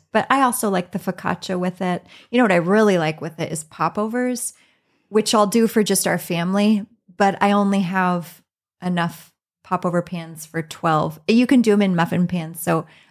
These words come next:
I have done that too, where then you can get a lot they're a little trickier, so I don't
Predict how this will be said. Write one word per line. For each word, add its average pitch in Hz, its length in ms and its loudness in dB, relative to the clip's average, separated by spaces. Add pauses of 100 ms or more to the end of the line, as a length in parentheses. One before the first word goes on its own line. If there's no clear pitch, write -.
I 196 60 0
have 185 240 2
done 175 200 2
that 147 240 -2
too, 165 220 -4
where 156 220 -2
then 156 180 -4
you 151 80 -8
can - 160 -18
get 151 260 -12 (840)
a 160 100 -2
lot 151 360 -2 (560)
they're 302 220 2
a 277 80 2
little 190 320 0
trickier, 170 680 -6
so 214 200 -4
I 226 100 2
don't 262 220 2